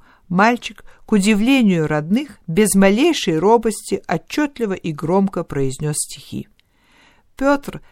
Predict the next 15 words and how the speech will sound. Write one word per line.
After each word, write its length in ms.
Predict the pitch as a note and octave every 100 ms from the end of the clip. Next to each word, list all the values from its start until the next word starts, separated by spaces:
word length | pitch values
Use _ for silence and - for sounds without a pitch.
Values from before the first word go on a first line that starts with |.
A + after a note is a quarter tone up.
| _ -
так 260 | B3+ -
понравился 760 | - F3+ F#3+ G#3+ F#3 E3 E3 D3
архиепископу, 1000 | C#3 - D3 - C#4+ - - - B2 - - _
что 240 | - A3+
он 160 | A#3 A#3
охотно 480 | A#3 - D4 - F#3
исполнил 720 | - F3+ - G#3+ G3+ E3+ D3+
просьбу 540 | - F#3 F3+ D3 C#3+
матери 480 | C#3+ A3 - - C#3
и 220 | - -
сказал 440 | F#3+ - D#3+ G3 G3
Петру: 560 | - D3 - C3+ A2+ - _ _ _
"Быть 500 | E3 D#3+ G3+ A#3+ -
тебе 380 | - D#3 C#3 D#3
наследником". 1040 | D#3+ D#3+ - C3+ B2+ - A2+ - A#2+ B2+